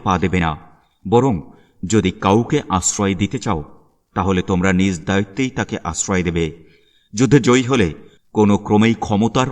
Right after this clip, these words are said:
অপব্যবহার করতে পারবে না। কারোর সাথে কোনো প্রতিশ্রুতি দিলে বিশ্বাসঘাতকতাও করতে পারবে না। যুদ্ধে নিহত প্রতিপক্ষের কারো নাক, কান কেটে বিকৃত করতে পারবে না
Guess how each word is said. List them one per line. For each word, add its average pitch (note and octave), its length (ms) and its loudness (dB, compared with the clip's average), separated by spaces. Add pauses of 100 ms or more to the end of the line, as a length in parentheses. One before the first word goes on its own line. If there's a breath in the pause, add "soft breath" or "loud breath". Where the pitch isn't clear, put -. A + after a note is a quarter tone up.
(140)
অপব্যবহার A#2 600 0
করতে - 320 -6
পারবে F2 300 -2
না। D#2+ 180 0 (1040)
কারোর B2 260 6
সাথে D3+ 260 -2
কোনো A2 220 -2
প্রতিশ্রুতি B2+ 640 -4
দিলে G#2+ 300 2
বিশ্বাসঘাতকতাও A2 1000 -2
করতে G2 360 -6
পারবে F#2 320 0
না। E2 200 -2 (560 soft breath)
যুদ্ধে A2 340 0
নিহত G2 340 0
প্রতিপক্ষের G#2+ 960 -4 (260 soft breath)
কারো A2+ 240 4
নাক, G#2+ 240 4 (360)
কান G#2 260 0
কেটে G#2 380 -4
বিকৃত A2+ 460 -8
করতে G2+ 300 -6
পারবে F2+ 260 -2
না D#2+ 200 -2